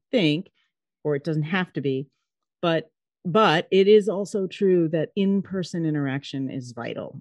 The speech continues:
and gives us something that social, that technology never can. Um, and so the strongest relationships we have are the ones that we use the most different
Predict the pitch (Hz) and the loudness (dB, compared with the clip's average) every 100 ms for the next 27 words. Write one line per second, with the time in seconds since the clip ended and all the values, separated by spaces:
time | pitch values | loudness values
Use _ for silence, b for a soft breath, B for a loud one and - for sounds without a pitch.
0 | - 135 131 127 - - 147 185 156 165 | -8 -4 -2 -4 -6 -12 -2 0 0 -2
1 | - 156 147 147 131 127 - 135 135 - | -4 -6 -6 -4 -6 -6 -8 -12 -10 -10
2 | - 139 - _ - 156 156 127 131 135 | -8 -8 -8 _ -14 -10 -6 -6 -6 -6
3 | 123 123 127 127 - - - b b b | -4 -4 -6 -10 -10 -10 -10 b b b
4 | _ - 151 143 139 147 - - 180 160 | _ -6 -4 -4 -4 -6 -10 -4 -2 0
5 | 190 165 151 170 - - 196 214 320 302 | 0 0 -2 -4 -4 -6 -2 2 4 2
6 | 247 196 160 147 - 180 160 - 143 139 | 0 -4 -4 -4 -4 -6 -8 -8 -8 -6
7 | 131 113 - 143 143 139 151 147 160 156 | -8 -8 -8 -6 -4 -4 -4 -6 -8 -6
8 | 151 143 156 156 143 139 139 143 160 170 | -6 -4 -4 -4 -4 -4 -2 0 0 -2
9 | - _ _ _ _ 160 147 127 120 | -8 _ _ _ _ -8 -6 -8 -10